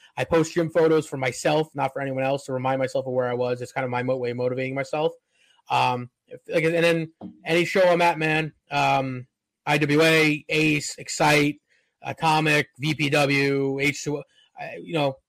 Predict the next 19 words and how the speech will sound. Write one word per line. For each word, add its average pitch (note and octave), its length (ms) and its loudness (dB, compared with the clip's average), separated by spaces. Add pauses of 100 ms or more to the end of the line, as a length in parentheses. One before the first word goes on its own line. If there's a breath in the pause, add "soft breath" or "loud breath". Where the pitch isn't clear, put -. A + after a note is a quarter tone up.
(120)
uh, C3+ 300 0
you'll D#3+ 240 0
be D#3+ 120 0
seeing F3 360 -2
me E3 140 0
working D#3 360 0
predominantly D3+ 760 0
ninety C#3+ 360 -4
percent D3 240 -6
of C#3+ 60 -4
the C3+ 60 -10
time C#3 560 -4
with C3+ 180 -8
Foxy. C#3 480 -2
So C3 160 -8
that's C3 320 -4
what C#3 160 -12
we're C3+ 100 -8
doing. E3+ 440 0